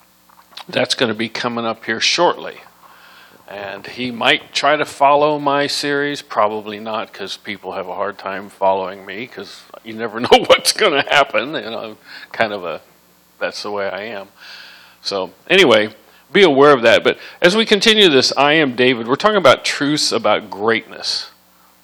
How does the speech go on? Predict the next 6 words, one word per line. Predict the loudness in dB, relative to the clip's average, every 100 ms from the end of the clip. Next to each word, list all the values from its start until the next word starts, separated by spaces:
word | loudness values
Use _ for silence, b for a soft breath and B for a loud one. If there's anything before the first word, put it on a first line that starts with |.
| _ _ _ _ _ _ _ _ _ _ 4 6
Everyone | 8 6 6 2 -2 -14 _ _ _ -4
has | 2 4 4 2
within | -2 0 0 0
them | -2 -2
a | 0
seed | 2 2 2 0 0 0 -4